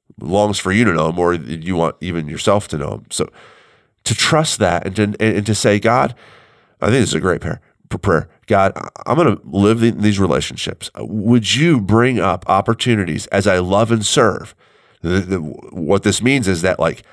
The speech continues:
hiding from people is not gonna work. You have to be in a relationship. If, if I don't go to dinner with this guy last night, this relationship doesn't get kicked off. It just can't, I just can't be at home and be like, "Well, that's kinda scary. I'll just stay at home."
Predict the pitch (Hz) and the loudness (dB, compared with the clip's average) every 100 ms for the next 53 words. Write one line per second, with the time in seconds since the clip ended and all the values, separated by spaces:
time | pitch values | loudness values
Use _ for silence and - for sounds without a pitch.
0 | _ 104 98 110 110 110 110 123 120 123 | _ 0 2 0 0 -2 2 0 2 0
1 | 127 - _ _ _ _ _ _ 82 82 | 0 -6 _ _ _ _ _ _ -2 0
2 | 78 92 92 92 95 95 - - 87 95 | 0 0 0 0 0 0 -2 -4 -2 0
3 | 101 101 98 98 87 87 90 80 - 78 | 0 0 0 2 0 2 2 0 -2 -6
4 | - 92 - - - _ - 113 127 107 | -4 -6 -6 -18 -20 _ -2 2 2 2
5 | 107 101 92 95 92 76 82 85 87 87 | 2 2 0 0 0 -2 -4 -2 0 2
6 | 98 104 - 139 143 _ - 107 - 98 | 2 0 0 0 -2 _ -6 -4 0 0
7 | 85 - 98 92 90 82 80 - 80 82 | 0 0 -4 -2 -2 -4 -8 -10 -12 -4
8 | - 82 - 85 - 101 - 101 - _ | -4 -4 -8 -10 -6 -8 -4 -4 -4 _
9 | _ _ 71 95 92 - 92 95 87 98 | _ _ -2 -2 -2 -2 0 0 0 0
10 | 95 85 76 73 - 110 110 - 90 78 | -2 -2 -4 -4 -6 -8 -8 -8 -8 -8
11 | - 82 80 80 78 76 - - - | -6 -4 -2 -4 -6 -8 -8 -8 -10